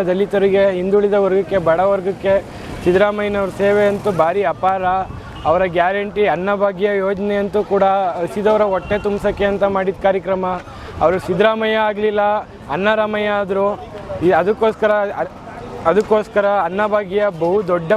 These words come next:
ಮುಖ್ಯವಾದ ಕಾರ್ಯಕ್ರಮ ಕೊಟ್ರು. ಹಸಿದವರು ಹೊಟ್ಟೆ ತುಂಬ್ಸಕ್ಕೆ ಕೆಲಸ ಮಾಡಿರೋರು ಸಿದ್ದರಾಮಯ್ಯನವರು. ಅವ್ರ ಹೊಟ್ಟೆ ತಣ್ಣಗಿರ್ಲಿ ಅಂತ ಈ ಮೂಲಕ ನಾನು ಕೇಳ್ಕೊತೀನಿ. ಸಿದ್ದರಾಮಯ್ಯನವ್ರು ಕಂಡ್ರೆ ತುಂಬ ಪ್ರೀತಿ ಜನಗಳಿಗೆ.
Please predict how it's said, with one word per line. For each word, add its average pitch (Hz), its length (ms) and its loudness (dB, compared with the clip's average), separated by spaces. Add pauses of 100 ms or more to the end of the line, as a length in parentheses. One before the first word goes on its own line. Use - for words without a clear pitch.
(120)
ಮುಖ್ಯವಾದ 214 540 0 (120)
ಕಾರ್ಯಕ್ರಮ 202 540 -2
ಕೊಟ್ರು. 196 260 0 (400)
ಹಸಿದವರು 214 540 2
ಹೊಟ್ಟೆ 185 180 0 (100)
ತುಂಬ್ಸಕ್ಕೆ 214 340 -2
ಕೆಲಸ 196 160 0 (140)
ಮಾಡಿರೋರು 202 400 0 (120)
ಸಿದ್ದರಾಮಯ್ಯನವರು. 185 680 0 (640)
ಅವ್ರ 196 220 4
ಹೊಟ್ಟೆ 214 200 0 (340)
ತಣ್ಣಗಿರ್ಲಿ 208 540 2 (100)
ಅಂತ 196 140 -4 (200)
ಈ - 20 -4 (140)
ಮೂಲಕ 196 240 0 (100)
ನಾನು 196 220 -6
ಕೇಳ್ಕೊತೀನಿ. 185 500 -2 (420)
ಸಿದ್ದರಾಮಯ್ಯನವ್ರು 202 800 0
ಕಂಡ್ರೆ 190 240 0 (160)
ತುಂಬ 190 340 0 (140)
ಪ್ರೀತಿ 190 240 -2 (100)
ಜನಗಳಿಗೆ. 175 520 0